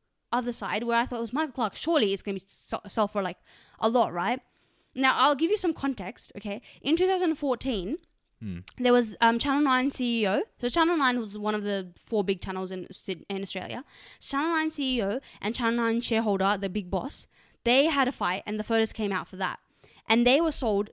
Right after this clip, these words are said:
Speaker 1: to the media for two hundred thousand dollars, Australian dollars.
Speaker 2: Oh, so it's Channel Nine, they were like, this guy and, what was the other channel?
Speaker 1: Uh, both Channel Nine.
Speaker 2: Oh, they, they were two
Speaker 1: Both
Speaker 2: peop-
Speaker 1: Channel Nine guys.
Speaker 2: Ah,
Speaker 1: The
Speaker 2: like a
Speaker 1: big boss?
Speaker 2: And they're, like, physical fight?
Speaker 1: I don't know if it was a physical fight. I
Speaker 2: Ah,
Speaker 1: didn't
Speaker 2: okay.
Speaker 1: look at the photos. But it was, like, a,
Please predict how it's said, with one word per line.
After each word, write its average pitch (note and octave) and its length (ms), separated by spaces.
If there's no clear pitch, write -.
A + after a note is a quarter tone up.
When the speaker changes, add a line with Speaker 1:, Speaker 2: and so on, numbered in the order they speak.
Speaker 1:
to A#3+ 120
the G#3+ 140
media G3+ 420
for A3+ 100
two C#4 240
hundred A#3+ 240
thousand F3+ 240
dollars, - 440
Australian F3+ 260
dollars. - 280
Speaker 2:
Oh, G2+ 120
so F#2+ 140
it's - 80
Channel F#2+ 180
Nine, F2 160
they E2+ 60
were E2+ 60
like, E2 160
this - 340
guy E2+ 200
and, E2 240
what F2 240
was G2 120
the G2+ 80
other G2 120
channel? D3+ 260
Speaker 1:
Uh, G3+ 360
both A3+ 180
Channel G3 200
Nine. G3 280
Speaker 2:
Oh, C3+ 120
they, A2+ 140
they B2 120
were A2 100
two G#2 40
Speaker 1:
Both A#3 160
Speaker 2:
peop- A#3+ 80
Speaker 1:
Channel A3+ 160
Nine G3 220
guys. G2+ 340
Speaker 2:
Ah, A2+ 560
Speaker 1:
The - 60
Speaker 2:
like D#3 60
a - 20
Speaker 1:
big B3+ 180
boss? A#3+ 460
Speaker 2:
And A#2 80
they're, A#2 60
like, A2+ 120
physical A#2 300
fight? G2+ 260
Speaker 1:
I A#3+ 80
don't C4 100
know A#3 60
if G3 80
it F#3+ 60
was F#3+ 120
a F3+ 40
physical F#3 260
fight. F#3 120
I F#3 40
Speaker 2:
Ah, - 80
Speaker 1:
didn't E3 100
Speaker 2:
okay. F3+ 100
Speaker 1:
look D#3 80
at F#3 40
the F#3 60
photos. - 300
But G#3+ 140
it A3 40
was, A#3 100
like, A3 140
a, G3 80